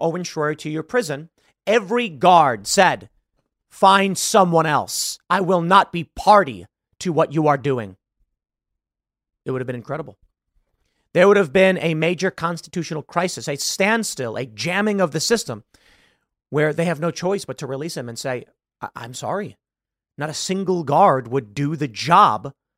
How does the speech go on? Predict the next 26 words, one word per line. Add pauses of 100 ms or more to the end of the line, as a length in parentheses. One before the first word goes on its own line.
(320)
of
imprisoning
this
man
over
his
speech. (1200)
Instead, (540)
what
did
we
learn
from
Owen? (960)
With
smiles
on
their
faces,
they
said, (280)
"I'm
just
doing
my
job.